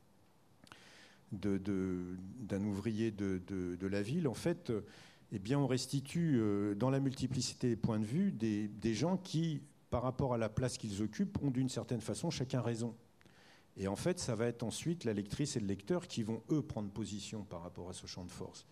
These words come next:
Et ça me semble extrêmement important en littérature. On n'est pas là pour faire passer un message, parce que sinon on fait un livre démonstratif. Et moi, enfin, comme tu disais tout à l'heure, à ce moment-là, c'est pas la peine d'écrire un livre, en tout cas un roman.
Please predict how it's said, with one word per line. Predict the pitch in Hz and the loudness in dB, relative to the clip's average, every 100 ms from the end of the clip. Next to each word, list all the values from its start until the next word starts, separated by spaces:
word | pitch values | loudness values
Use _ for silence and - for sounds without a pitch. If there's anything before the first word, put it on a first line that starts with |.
| - - - - - 95 | -20 -20 -20 -20 -10 -2
Et | |
ça | - | 0
me | 110 | 0
semble | - 143 113 | 0 0 0
extrêmement | - - 107 110 | -2 -2 0 0
important | 101 107 - 151 | 2 0 2 2
en | |
littérature. | 127 104 113 98 101 185 196 - - - - - - | 2 2 0 0 0 0 2 0 -10 -20 -20 -20 -4
On | 110 | 0
n'est | 120 | 0
pas | 110 123 | 2 2
là | 135 | 2
pour | 135 104 - | 2 0 2
faire | 123 113 | -2 -2
passer | - 117 - 113 | 0 0 0 0
un | 104 | 2
message, | 104 101 156 190 175 - - - - - - - - - - | 2 2 2 2 2 -2 -12 -20 -20 -20 -20 -20 -20 -12 -4
parce | 98 | -4
que | - | -2
sinon | 104 - 117 123 | -4 0 0 0
on | |
fait | - 98 | 0 -2
un | |
livre | 101 117 98 | 0 -2 -2
démonstratif. | 98 101 104 - 107 104 165 160 - | -2 -2 -2 -4 -6 -4 -4 -4 -4
Et | 95 | -4
moi, | 101 101 - - - - - | -4 -6 -10 -20 -20 -14 -10
enfin, | 90 90 82 - - - - - - - | -8 -8 -10 -16 -20 -20 -20 -20 -20 -20
comme | - - | -20 -14
tu | - | -12
disais | 90 92 | -8 -6
tout | 95 92 107 | -6 -6 -2
à | |
l'heure, | 98 123 98 | 0 0 -2
à | 82 | -6
ce | 101 | -6
moment-là, | 95 107 | -2 -2
c'est | 110 98 | -2 -6
pas | 90 | -4
la | 92 95 | -4 -2
peine | 107 104 | -2 -2
d'écrire | 95 - 92 | -4 -4 -2
un | 113 | 0
livre, | 143 110 85 - - - - - - - - - - | 0 -2 -6 -14 -20 -20 -20 -20 -20 -20 -20 -20 -14
en | - | -10
tout | - 92 | -8 -2
cas | 101 | 0
un | 90 | 0
roman. | 95 104 135 160 | 0 0 0 -2